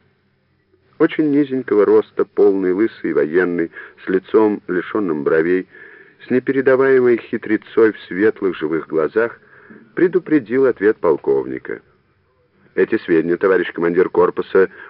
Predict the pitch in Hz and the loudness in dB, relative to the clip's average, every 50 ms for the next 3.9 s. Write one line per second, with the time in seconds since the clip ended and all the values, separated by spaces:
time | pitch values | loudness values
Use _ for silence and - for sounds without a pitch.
0 | - _ - 90 85 82 80 82 - - - _ - - - - 95 85 73 73 | -10 _ -4 -2 -2 -2 -2 -4 -4 -8 -12 _ -14 -14 -4 -2 -2 0 2 2
1 | 73 73 - 85 85 - - - 127 135 127 - - - 69 65 - 65 64 62 | 0 0 0 -2 -4 -4 -2 0 2 2 2 0 -6 -12 -12 -12 -12 -14 -16 -16
2 | - _ _ _ _ _ _ _ - - - 78 69 65 82 92 92 92 90 80 | -18 _ _ _ _ _ _ _ -12 -6 -4 -4 -4 -2 -2 -2 -2 -2 -4 -6
3 | 71 73 - - - - 78 76 - - - - 65 69 64 65 - 65 | -8 -12 -16 -16 -14 -12 -10 -10 -10 -10 -8 -8 -8 -8 -8 -10 -14 -16